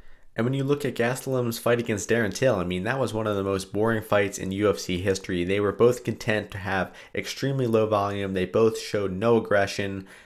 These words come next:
They had extremely low output, and that was just a terrible decision. I don't know how one judge gave that fight thirty twenty-seven to Gastelum. Who knows? Who knows how to score that fight because it was too boring to actually watch.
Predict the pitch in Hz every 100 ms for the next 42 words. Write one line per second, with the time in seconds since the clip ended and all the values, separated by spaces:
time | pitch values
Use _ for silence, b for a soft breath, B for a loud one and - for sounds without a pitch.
0 | B - 87 - - - - 127 113 104
1 | 107 101 101 - 107 101 101 127 127 120
2 | 113 95 - 120 117 113 - - 104 92
3 | 92 92 - 110 107 98 101 101 101 B
4 | B B 104 101 101 98 95 101 98 95
5 | 95 98 98 98 98 95 - 92 90 95
6 | 92 90 92 87 - 95 87 90 B B
7 | B B B B _ _ _ _ - 147
8 | 131 117 104 - 120 123 143 139 123 107
9 | - - 117 95 92 92 90 98 98 92
10 | - 95 92 - 120 104 95 98 95 95
11 | 92 92 - 90 82 90 90 - -